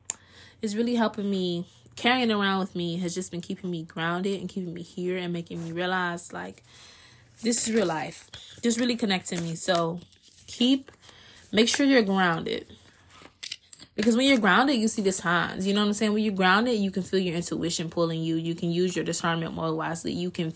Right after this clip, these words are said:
you're more in tune with yourself and the energy around you.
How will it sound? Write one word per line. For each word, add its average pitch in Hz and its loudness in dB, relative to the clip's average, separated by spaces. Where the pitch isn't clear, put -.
you're 185 0
more 202 4
in 180 0
tune 190 0
with 170 -2
yourself 170 0
and 175 -2
the 165 -6
energy 175 2
around 160 0
you. 220 2